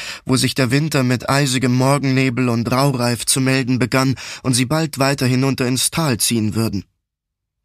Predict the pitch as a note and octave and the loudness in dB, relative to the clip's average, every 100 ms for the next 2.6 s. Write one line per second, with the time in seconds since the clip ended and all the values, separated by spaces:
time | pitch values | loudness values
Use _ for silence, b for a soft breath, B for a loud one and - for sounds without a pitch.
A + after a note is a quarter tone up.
0 | _ _ _ C#3+ D3 D3 D3 D#3 F3+ D#3+ | _ _ _ -2 0 0 -2 -2 -2 0
1 | - C#3+ D#3+ - E3+ A#2+ B2 B2 F#3 - | 0 -2 -2 -2 0 0 2 0 -2 -4
2 | C#3 D3 D#3+ D#3 D3 D3 | -2 -2 -2 -2 0 0